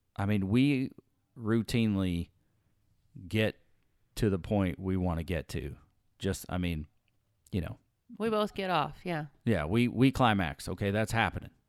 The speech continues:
Speaker 1: Orgasm, I don't know. This is an adult show, so we can say that. But you know when something's off, when it's like, "Oh, the connection,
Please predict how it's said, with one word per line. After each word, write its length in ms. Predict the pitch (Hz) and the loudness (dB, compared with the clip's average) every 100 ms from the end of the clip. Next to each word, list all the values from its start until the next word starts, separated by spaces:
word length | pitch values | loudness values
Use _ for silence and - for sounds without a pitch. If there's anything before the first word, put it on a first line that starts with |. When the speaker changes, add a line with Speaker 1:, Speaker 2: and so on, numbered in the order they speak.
| _ _ | _ _
Speaker 1:
Orgasm, 640 | - 98 95 90 87 85 | -4 -2 -2 -2 -4 -6
I 80 | 92 | -6
don't 100 | 85 | -4
know. 140 | 80 - | -6 -6
This 180 | 123 120 | -6 -4
is 100 | 95 | -4
an 120 | 87 | -4
adult 320 | 82 78 76 | -4 -6 -6
show, 180 | - - | -6 -8
so 160 | - - | -8 -8
we 100 | 78 | -8
can 140 | - | -8
say 140 | - - | -10 -12
that. 140 | - - _ - - - - _ _ _ | -14 -20 _ -20 -20 -20 -20 _ _ _
But 280 | - 147 - _ _ _ _ _ | 4 6 4 _ _ _ _ _
you 140 | - 131 | 2 8
know 140 | 196 | 8
when 240 | 175 123 113 | 8 6 4
something's 360 | 131 104 101 | 2 0 2
off, 380 | 120 135 107 98 | 4 4 0 -4
when 120 | - 92 | -4 -4
it's 160 | 85 | -2
like, 400 | 92 80 - - _ _ _ | -2 -2 -6 -18 _ _ _
"Oh, 380 | 117 170 156 85 - _ _ _ _ _ _ _ _ _ _ _ _ _ _ _ _ - | -2 -2 -2 -6 -12 _ _ _ _ _ _ _ _ _ _ _ _ _ _ _ _ -8
the 80 | 90 | -4
connection, 640 | 117 120 127 - 95 87 | 0 0 0 0 -2 -4